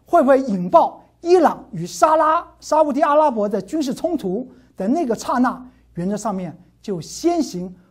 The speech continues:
获利入袋，不让它成为纸上富贵。然后我们来，来看到下张图表。所以经过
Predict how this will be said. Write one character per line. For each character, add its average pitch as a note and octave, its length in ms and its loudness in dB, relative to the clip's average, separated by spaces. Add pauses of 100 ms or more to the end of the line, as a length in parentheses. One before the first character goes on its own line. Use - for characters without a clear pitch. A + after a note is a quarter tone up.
获 D#4 220 2
利 A3 120 0
入 A3 200 0
袋， G#3 240 -6 (240)
不 F3 100 -6
让 G3+ 160 2
它 G3 220 -8
成 D#3+ 220 -10
为 F3+ 200 -8 (220)
纸 D3 260 -12
上 D3+ 300 -4
富 F#3+ 140 -10
贵。 F3+ 160 -6 (320)
然 G3+ 80 -6
后 - 0 -
我 A#3+ 40 0
们 B3 120 -2
来， A#3+ 160 -4
来 - 160 -10
看 A3+ 120 -10
到 G#3 80 -8
下 G3+ 240 -8
张 F3 160 -12
图 - 140 -18
表。 E3+ 160 -18 (720)
所 - 160 -2
以 C4+ 80 -2
经 F4+ 320 -2
过 - 380 -2